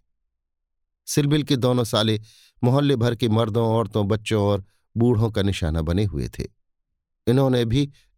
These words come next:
एक हंडा रंग घोल रखा था। सिकंदरी हमले कर रहे थे। बाहर के दीवान खाने के फर्श, दीवारें, यहां तक कि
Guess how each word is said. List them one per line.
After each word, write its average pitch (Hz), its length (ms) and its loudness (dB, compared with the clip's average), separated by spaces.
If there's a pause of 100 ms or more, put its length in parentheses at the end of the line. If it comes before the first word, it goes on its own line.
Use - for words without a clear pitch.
एक 147 260 2
हंडा 104 440 2 (220)
रंग 113 260 0
घोल 80 300 -2
रखा 64 260 -4
था। - 300 -10 (1080)
सिकंदरी 107 520 0
हमले 87 300 0
कर 85 140 -2
रहे 73 220 -4
थे। - 180 -8 (800)
बाहर 151 280 0
के 156 120 -2
दीवान 143 380 0
खाने 131 340 -2
के 127 160 -2
फर्श, 131 580 -4
दीवारें, 113 460 2
यहां 110 240 0
तक 107 140 -4
कि 113 220 -4